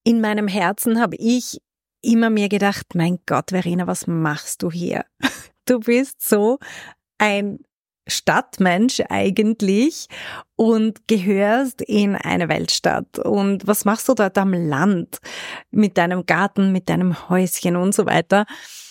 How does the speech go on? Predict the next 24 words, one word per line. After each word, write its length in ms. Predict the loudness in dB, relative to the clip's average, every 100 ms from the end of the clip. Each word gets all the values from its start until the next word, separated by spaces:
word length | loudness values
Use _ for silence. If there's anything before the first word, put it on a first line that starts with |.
| -20 _ _
Also 240 | -2 0 2
mich 200 | 0 0
hat's 200 | -2 -2
immer 280 | 0 2 2
in 200 | 2 0
die 80 |
größeren 520 | 0 -2 -2 -2 -2 -2
Städte 400 | -2 -4 -4 -4
gezogen. 640 | -4 -4 -2 -2 -2 -4
Zürich 420 | 0 0 0 -2
ist 140 | -4 0
zwar 120 | 0
bei 160 | 0 -2
uns 240 | -4 -4
ganz 320 | -2 0 0
in 80 | 0
der 80 | 0
Nähe, 260 | 0 0
das 200 | 0 -2
ist 100 | -4
irgendwie 300 | -4 -2 -2
zwanzig 420 | 0 0 0 0 0
Minuten 460 | 0 0 0 0
weg, 320 | 2 0 -4